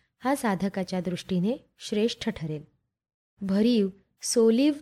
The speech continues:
ज्ञान दोहो बाजूस घातले, तर किंमत एकच.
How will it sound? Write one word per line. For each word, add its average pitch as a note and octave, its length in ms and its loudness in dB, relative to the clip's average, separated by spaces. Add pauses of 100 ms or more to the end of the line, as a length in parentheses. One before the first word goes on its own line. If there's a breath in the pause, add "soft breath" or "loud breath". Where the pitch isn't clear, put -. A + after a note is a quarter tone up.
ज्ञान G3+ 400 4 (380)
दोहो G3+ 420 4
बाजूस G#3+ 460 0
घातले, F3 400 -4 (560)
तर G3+ 100 -2 (100)
किंमत F#3+ 360 4 (360)
एकच. G3 520 -4